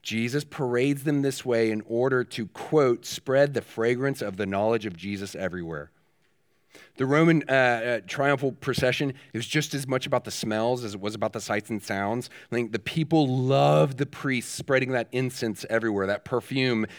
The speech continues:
everywhere. And then the sacrifices at the end and the executions, the people loved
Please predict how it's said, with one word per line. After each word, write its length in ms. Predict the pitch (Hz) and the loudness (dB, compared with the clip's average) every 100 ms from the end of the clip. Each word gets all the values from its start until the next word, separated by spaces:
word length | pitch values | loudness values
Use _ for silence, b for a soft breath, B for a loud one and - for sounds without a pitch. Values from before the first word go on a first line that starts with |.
| B - | B 0
everywhere. 580 | 127 117 113 101 95 85 B B _ _ _ _ _ _ | 2 2 0 2 0 -2 B B _ _ _ _ _ _
And 160 | 135 147 | 2 6
then 120 | 170 | 6
the 80 | 147 | 4
sacrifices 760 | - 147 165 185 170 170 160 | 2 2 4 2 4 4 2
at 120 | 151 - | -2 -2
the 200 | 117 113 | -2 2
end 360 | 131 180 175 - - _ _ _ _ _ _ _ | 4 2 0 -8 -20 _ _ _ _ _ _ _
and 300 | - 143 165 | 0 4 4
the 140 | 165 156 | 2 0
executions, 1000 | 143 - 139 - 131 147 - 190 190 - - _ _ _ _ _ _ _ _ _ _ | -2 -2 -6 -6 -4 0 2 2 2 -4 -16 _ _ _ _ _ _ _ _ _ _
the 100 | 131 | -6
people 520 | - - 139 160 147 | -4 -8 0 0 2
loved 800 | 117 117 120 120 127 131 127 135 | 0 0 2 4 4 2 -4 -10